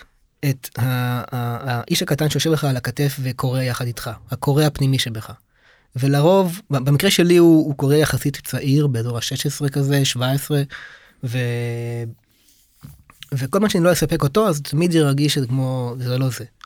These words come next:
וככל שאני ג-, גדל, גם כיוצר, אני מ-, מכיר בזה שיש צורות מסוימות נכונות יותר לעשות דברים, ואחרות, אה, פחות טובות. בין אם זה מבחינת תבניות, ובין אם זה מבחינת הימנעות מתבניות, וכל מיני דברים כאלה.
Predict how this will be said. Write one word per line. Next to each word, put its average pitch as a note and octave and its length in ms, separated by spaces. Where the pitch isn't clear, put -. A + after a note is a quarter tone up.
וככל A#2+ 240
שאני G#3+ 220
ג-, C#3 100
גדל, F#3 420
גם A#2 120
כיוצר, C#3 520
אני D3+ 160
מ-, C3+ 440
מכיר E3 320
בזה F#3+ 180
שיש E3 320
צורות D#3 220
מסוימות D#3+ 440
נכונות C#3+ 400
יותר D3+ 200
לעשות C#3+ 280
דברים, D3 300
ואחרות, C3 720
אה, A#2+ 160
פחות C3+ 260
טובות. A#2 400
בין C3 240
אם D3+ 100
זה D3 140
מבחינת C3+ 300
תבניות, B2+ 640
ובין C3+ 180
אם C#3+ 80
זה C3 120
מבחינת B2+ 520
הימנעות B2+ 520
מתבניות, G#3+ 540
וכל C#3 160
מיני E3+ 180
דברים D3+ 300
כאלה. B2+ 320